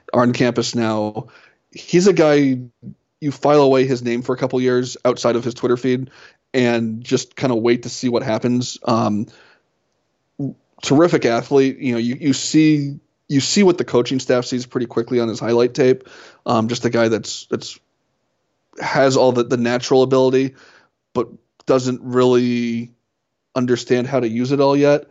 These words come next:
Um, and especially when you get into, you know, the Big Ten, the Big Ten schedule with the Ohio States and Michigans and,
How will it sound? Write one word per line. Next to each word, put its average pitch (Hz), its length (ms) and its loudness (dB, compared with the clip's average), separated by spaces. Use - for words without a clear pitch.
Um, 110 560 -2
and 131 100 2
especially 127 420 2
when 117 120 2
you 117 80 0
get 139 240 0
into, 113 920 -2
you 120 120 -6
know, 104 60 -2
the 120 120 -2
Big 117 220 0
Ten, - 180 -6
the - 160 -4
Big 120 140 2
Ten 120 160 0
schedule 113 260 -4
with 113 80 -4
the 127 80 0
Ohio 117 280 0
States 107 300 -2
and 110 120 -4
Michigans 110 560 0
and, 104 240 -4